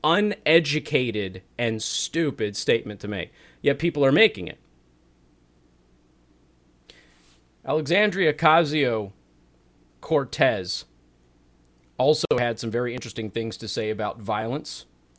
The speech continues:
and riots. In fact, a lot of politicians did. That's one of the reasons that I played that montage. People love to pretend that the left has not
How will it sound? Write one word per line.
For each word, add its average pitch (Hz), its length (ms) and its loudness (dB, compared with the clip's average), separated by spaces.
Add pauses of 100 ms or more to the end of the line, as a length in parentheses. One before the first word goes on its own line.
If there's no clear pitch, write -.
(140)
and 104 300 -6
riots. 120 580 -4 (880)
In - 100 -4
fact, 175 240 2
a 185 40 -2
lot 180 200 2
of - 60 -4
politicians 113 540 0
did. 87 180 -2
That's 139 160 -2
one 247 120 2
of 247 40 0
the 202 60 -2
reasons 175 220 0
that 170 100 0
I 143 60 4
played 156 260 0
that 135 160 2
montage. 127 600 -6 (3000)
People 214 360 -2
love 160 400 2 (260)
to 156 100 -6
pretend 143 540 -2 (640)
that 120 140 -4
the 127 80 -6
left 139 320 0
has 117 140 -4
not 123 320 -2